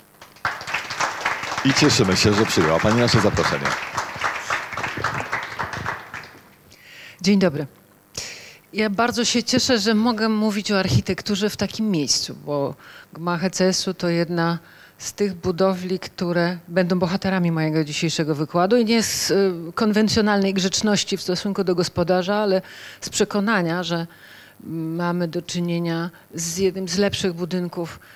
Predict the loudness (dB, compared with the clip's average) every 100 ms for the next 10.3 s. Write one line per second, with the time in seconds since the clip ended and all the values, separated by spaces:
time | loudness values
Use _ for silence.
0 | -6 -4 -2 -2 -2 0 0 2 0 -4
1 | -8 -2 -2 -2 -4 -4 -4 _ -20 -20
2 | -20 _ -4 0 0 0 -4 -2 -2 0
3 | 0 0 -2 -2 -2 -2 -2 -2 0 0
4 | 0 -2 -4 -2 -2 -2 -4 -4 0 2
5 | 0 0 -2 -4 -6 -8 -2 0 0 0
6 | -2 -2 -2 -4 -8 -10 -18 -20 -20 -20
7 | -20 -10 -6 -4 -4 -6 _ _ _ _
8 | -8 -4 0 0 0 0 0 0 0 0
9 | -2 -2 0 4 2 2 0 0 0 0
10 | -2 -4 -6